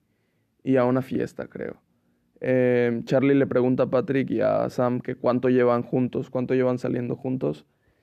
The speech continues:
Y, pues, ellos se ríen, ¿no? Porque no es el caso. El caso es que son hermanastros. Entonces, pues, por eso se llevan tan bien y no se parecen. <laughs>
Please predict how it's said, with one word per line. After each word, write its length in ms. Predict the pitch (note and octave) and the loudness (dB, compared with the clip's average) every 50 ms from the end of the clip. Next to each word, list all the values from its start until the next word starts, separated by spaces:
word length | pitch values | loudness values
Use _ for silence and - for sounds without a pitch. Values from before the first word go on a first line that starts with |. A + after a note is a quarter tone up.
| _ _ _ | _ _ _
Y, 120 | - F3+ E3+ | -2 -2 0
pues, 160 | F3 D#3+ D#3+ | 2 2 2
ellos 160 | E3 E3+ D#3+ | 2 2 4
se 100 | E3+ D3+ | 4 2
ríen, 400 | C#3 C#3+ D3+ D3 D3 C#3+ C#3 C3+ | 4 4 4 4 4 4 2 2
¿no? 180 | C3 C3+ C#3 C#3 | 0 0 -2 -2
Porque 480 | C#3+ C3+ B2+ - - A2 G#2 - - - - | -4 -4 -4 -4 -6 -6 -6 -6 -6 -6 -2
no 180 | C3 C3 B2+ | 0 2 2
es 80 | C3 C3+ | 2 2
el 160 | C3 B2 - | 0 0 0
caso. 400 | - B2+ C3 B2+ - C#3+ D#3 - - _ _ _ _ _ _ _ _ _ _ | 0 0 0 0 -2 -4 -6 -6 -10 _ _ _ _ _ _ _ _ _ _
El 160 | - - B2+ - | -10 -10 -4 -2
caso 260 | B2+ B2 B2 - C3 | -2 0 0 0 -2
es 120 | C3 C3 | -2 -2
que 580 | - - B2+ A#2+ A#2 A#2 A2+ A2 G2+ - - - _ _ _ _ _ _ | -6 -4 -2 0 0 2 0 0 -2 -4 -8 -12 _ _ _ _ _ _
son 300 | _ - C#3+ C3 C3 C3 | _ -2 0 2 2 2
hermanastros. 920 | B2+ A#2 A#2+ B2 B2 B2 C3+ C#3 C#3 C#3 - - - C3+ B2+ - - - _ _ _ _ _ _ _ _ _ _ - | 2 2 2 2 2 2 0 0 0 -2 -6 -6 -4 -4 -4 -6 -10 -18 _ _ _ _ _ _ _ _ _ _ -12
Entonces, 560 | A#2+ A#2+ F#2 B2 B2+ B2+ B2 C#3 C3+ C#3+ D3 | -10 -8 -4 -2 -2 -2 0 0 0 0 0
pues, 180 | - G#3 G3+ G#3 | 0 -2 0 2
por 140 | F#3+ E3+ D#3 | 2 2 2
eso 160 | D3 E3 D3 | 2 0 0
se 100 | D#3+ D3+ | 0 2
llevan 300 | D3 C#3+ D3 D3 C#3+ C#3+ | 2 4 2 2 2 2
tan 160 | C#3+ C3+ C3+ | 0 2 2
bien 400 | C3+ C#3 C#3+ D#3 F3 E3+ - - _ _ _ _ _ _ _ _ | 2 2 2 0 -2 -6 -10 -16 _ _ _ _ _ _ _ _
y 100 | C#3 C3+ | 2 2
no 160 | C3 B2+ C3 | 4 4 2
se 100 | B2+ - | 2 0
parecen. 420 | - C3 - G#2+ G#2 - - - D#3+ | -2 -2 -4 -4 -6 -8 -12 -14 -4
<laughs> 300 | D#3 G3+ - - - | -2 -2 -2 -2 -4